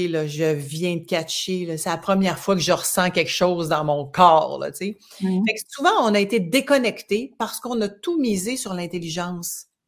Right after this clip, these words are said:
Speaker 2: Exact.
Speaker 1: cognitive, hein. On est allé à l'école, on a développé notre intellect, notre analyse mentale,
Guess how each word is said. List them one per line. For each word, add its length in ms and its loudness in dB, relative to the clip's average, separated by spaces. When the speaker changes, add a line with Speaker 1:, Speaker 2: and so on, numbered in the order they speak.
Speaker 2:
Exact. 160 -12
Speaker 1:
cognitive, 760 2
hein. 180 -4
On 20 -2
est 160 -2
allé 140 0
à 60 2
l'école, 360 0
on 120 -4
a 80 -2
développé 500 0
notre 240 -4
intellect, 640 -2
notre 240 -6
analyse 500 0
mentale, 640 -4